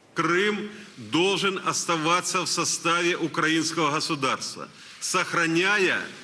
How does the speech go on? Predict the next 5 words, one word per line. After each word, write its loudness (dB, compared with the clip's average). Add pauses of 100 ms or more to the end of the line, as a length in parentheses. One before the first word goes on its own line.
(540)
широкую 2
автономию. 0 (1120)
Любые 2
военные 0
действия 0